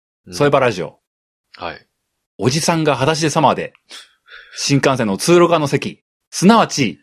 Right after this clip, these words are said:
Speaker 1: はい。
Speaker 2: 新幹線の中でセンター席をポジション取りして大ブレイクしたと。
Speaker 1: <laughs> い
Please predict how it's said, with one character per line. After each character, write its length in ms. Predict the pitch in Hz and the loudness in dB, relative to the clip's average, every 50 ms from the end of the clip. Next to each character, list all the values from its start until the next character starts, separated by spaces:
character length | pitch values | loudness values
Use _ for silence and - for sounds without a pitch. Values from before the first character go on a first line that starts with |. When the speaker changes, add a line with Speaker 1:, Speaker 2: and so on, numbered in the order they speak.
| _ _ | _ _
Speaker 1:
は 200 | _ 92 87 82 | _ -6 -6 -6
い。 40 | - | -6
Speaker 2:
新 360 | - - - - - 226 247 254 | -6 -2 0 2 4 6 6 4
幹 300 | 226 - 254 247 233 208 | 4 4 2 4 4 2
線 160 | 208 170 139 | 2 2 0
の 80 | 123 | 2
中 240 | 127 139 135 - 117 | 0 0 -2 0 -2
で 80 | 104 101 | -2 -4
セ 240 | 98 - - 233 247 | -4 0 2 4 4
ン 80 | 240 | 4
タ 180 | 233 - 247 214 | 2 2 2 2
ー 40 | 151 | 2
席 180 | - 147 - 123 | -2 0 0 0
を 180 | 98 - _ _ _ _ | 0 0 _ _ _ _
ポ 140 | - 156 143 | -2 0 0
ジ 60 | 127 | 2
シ 40 | 160 | 2
ョ 40 | 143 | 2
ン 20 | |
取 100 | 143 135 | 2 2
り 60 | - | 2
し 20 | - | 0
て 140 | 120 104 92 - | -2 0 0 2
大 140 | - 131 143 | 2 2 4
ブ 60 | 139 | 4
レ 40 | 139 | 2
イ 40 | 127 | 0
ク 40 | - | 0
し 60 | - | -4
た 60 | 117 - | -6 -4
と。 180 | 90 73 67 _ | -6 -8 -8 _
Speaker 1:
<laughs> 840 | _ _ _ _ _ _ _ _ _ _ _ _ _ _ - - _ | _ _ _ _ _ _ _ _ _ _ _ _ _ _ -20 -20 _
い 60 | - | -16